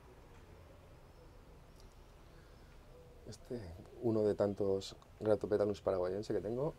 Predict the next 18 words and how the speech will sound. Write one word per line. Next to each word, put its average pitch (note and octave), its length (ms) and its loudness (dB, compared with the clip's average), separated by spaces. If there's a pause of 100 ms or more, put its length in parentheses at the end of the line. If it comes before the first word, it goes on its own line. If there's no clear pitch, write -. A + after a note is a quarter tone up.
(2250)
que A2+ 140 2
de F#2+ 80 4
aquí F#2+ 160 -2
de A2+ 280 4
poquita G#2+ 320 2
cosa G#2 260 2
que G2+ 80 0
era, B2 260 2 (140)
y A2+ 100 2
ha G#2 60 6
crecido G#2 500 4
una G2 220 0
planta G2+ 300 2
que A2 80 0
no G2+ 100 0
veas. G#2 360 -6 (3250)
Estas G2+ 300 -4
dos, C3 380 -4